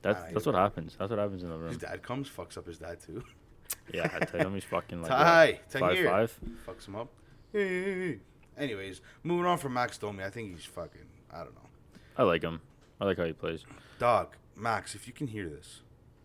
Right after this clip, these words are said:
Speaker 2: your tinted visor doesn't look that sick.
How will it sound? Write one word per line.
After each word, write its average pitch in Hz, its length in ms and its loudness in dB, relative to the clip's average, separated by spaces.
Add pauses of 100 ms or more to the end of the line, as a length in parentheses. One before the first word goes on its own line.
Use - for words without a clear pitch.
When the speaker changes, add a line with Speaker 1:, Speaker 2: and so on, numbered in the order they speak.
(580)
Speaker 2:
your 90 160 -14
tinted - 340 -14
visor 110 500 -4 (920)
doesn't 131 280 -6
look 127 160 -8
that 110 180 -6
sick. - 300 -6